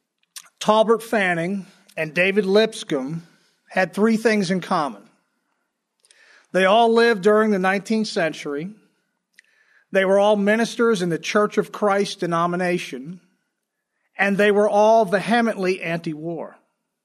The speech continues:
To the historic peace churches must be added, at least for the nineteenth and early twentieth centuries, the Church of Christ, the Disciples of Christ,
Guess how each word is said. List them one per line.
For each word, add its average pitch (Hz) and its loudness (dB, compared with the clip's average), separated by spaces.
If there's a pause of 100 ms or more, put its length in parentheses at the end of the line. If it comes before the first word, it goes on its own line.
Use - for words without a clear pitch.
(1200)
To 302 4
the 277 0
historic 269 0
peace 277 -2
churches 185 -2
must 214 -2
be 220 -6
added, 220 -4 (160)
at 165 -6
least 214 0
for 226 0
the 185 2
nineteenth 220 -2
and 170 -2
early 208 2
twentieth 190 -4
centuries, 147 -6 (520)
the 160 -4
Church 247 0
of 247 -4
Christ, 180 -2 (220)
the 175 -2
Disciples 214 0
of 160 -6
Christ, 151 -2